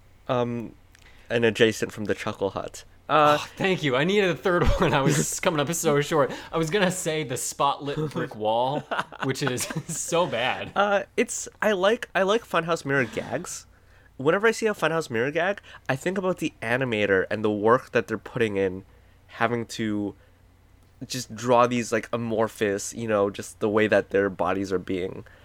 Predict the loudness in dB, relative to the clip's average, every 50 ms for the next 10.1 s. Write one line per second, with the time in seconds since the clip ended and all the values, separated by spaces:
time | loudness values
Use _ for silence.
0 | -20 -20 -20 -20 -20 -20 -20 -12 -4 0 0 0 0 0 -2 -4 -4 -4 -8 -20
1 | -20 -20 -20 -20 -16 -10 -8 -8 -6 -4 -2 2 4 4 4 4 4 0 0 0
2 | -4 -2 -2 -2 -2 0 0 0 0 2 2 0 2 2 0 0 2 2 4 4
3 | 4 2 0 -2 -2 -2 0 0 0 0 0 0 -2 -4 -2 0 0 0 0 0
4 | -2 -4 -4 -4 -2 0 0 -2 0 -2 -4 -2 -2 -4 -4 -2 -2 0 2 2
5 | 4 2 2 0 -2 -6 -8 -8 -2 0 0 0 0 -4 -14 -10 -2 2 2 2
6 | 2 0 -6 -4 -4 -4 -4 -2 -2 0 0 0 -2 -2 -4 -4 -4 -4 0 2
7 | 2 2 0 -4 -10 -10 -10 -10 -10 -10 -12 -12 -12 -14 -16 -18 -20 -12 -4 0
8 | 2 2 2 0 -2 -8 -12 -20 -20 -20 -20 -20 -20 -20 -20 -20 -16 -12 -8 -4
9 | 0 2 2 2 4 4 2 2 2 0 0 2 2 2 0 0 -2 -6 -4 -2
10 | -2